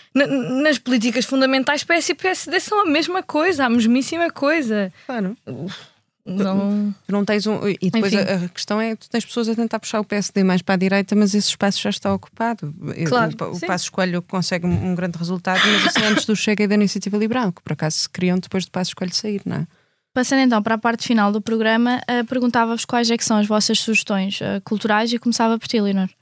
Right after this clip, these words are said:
Speaker 1: Bem, eu gostava de vos recomendar um livro que estou a ler, que se chama Campo Pequeno, de um autor português, que é o João Pedro Vala. Este livro saiu, ahm, ainda este ano.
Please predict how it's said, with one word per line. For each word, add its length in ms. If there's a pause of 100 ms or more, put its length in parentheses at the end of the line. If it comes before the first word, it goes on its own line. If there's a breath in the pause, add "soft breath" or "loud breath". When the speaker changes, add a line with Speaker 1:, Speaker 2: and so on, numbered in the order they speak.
(640)
Speaker 1:
Bem, 160
eu 80
gostava 300
de 100
vos 140
recomendar 560 (260)
um 240
livro 240
que 80
estou 220
a 20
ler, 340
que 80
se 60
chama 220
Campo 340
Pequeno, 380 (280 loud breath)
de 80
um 120
autor 320
português, 520
que 120
é 40
o 60
João 180
Pedro 280
Vala. 520
Este 240
livro 220
saiu, 840
ahm, 520
ainda 240
este 320
ano. 200